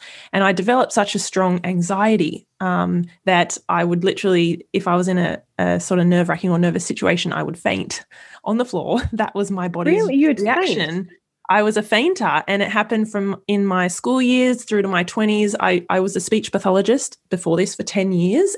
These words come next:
Speaker 1: and in job interviews and with clients, I would, I just had zero emotional intelligence. So it impacted my ability in my work, um, my friendships, and when I would go out for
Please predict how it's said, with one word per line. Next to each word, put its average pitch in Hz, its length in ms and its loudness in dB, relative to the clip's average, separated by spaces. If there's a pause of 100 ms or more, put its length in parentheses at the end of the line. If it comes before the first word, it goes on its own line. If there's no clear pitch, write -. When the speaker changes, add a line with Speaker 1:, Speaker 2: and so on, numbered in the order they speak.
Speaker 1:
and 175 460 2
in 180 160 0
job 175 180 0
interviews 170 560 -2
and 180 160 -2
with 170 140 -2
clients, 165 440 -2
I 165 120 0
would, 165 260 -4 (460)
I 180 100 2
just 247 340 0
had 196 220 0
zero 190 320 2
emotional 180 360 0
intelligence. 170 680 -4
So 202 280 0
it 202 140 4
impacted 226 540 0
my 185 440 0 (340)
ability 208 560 2
in 202 180 0
my 180 180 2
work, 175 540 0 (320)
um, 185 420 0 (180)
my 185 240 2
friendships, 180 680 -2
and 175 260 2
when 175 120 2
I 170 120 2
would 175 160 0
go 175 160 0
out 165 260 0
for 160 540 -2